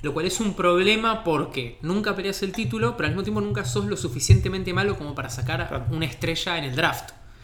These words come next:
Speaker 1: Ese es un, es una trampa en la que caen muchos equipos de la N B A.
Speaker 2: Bien.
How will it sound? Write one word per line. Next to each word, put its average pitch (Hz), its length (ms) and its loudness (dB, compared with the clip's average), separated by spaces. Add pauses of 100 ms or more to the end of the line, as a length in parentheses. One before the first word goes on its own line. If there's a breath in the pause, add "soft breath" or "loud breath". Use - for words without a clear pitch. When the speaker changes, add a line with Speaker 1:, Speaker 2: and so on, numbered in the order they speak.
(240 loud breath)
Speaker 1:
Ese 214 180 2
es - 100 -2
un, 151 420 0
es 165 220 -4
una 180 420 0
trampa 190 340 10
en 151 80 2
la 135 120 -2
que 135 80 -2
caen 160 180 0
muchos 165 340 -4
equipos 151 260 -4
de 127 80 -6
la 135 60 -4
N 131 100 -4
B 151 100 -2
A. - 280 -4 (760)
Speaker 2:
Bien. 123 400 0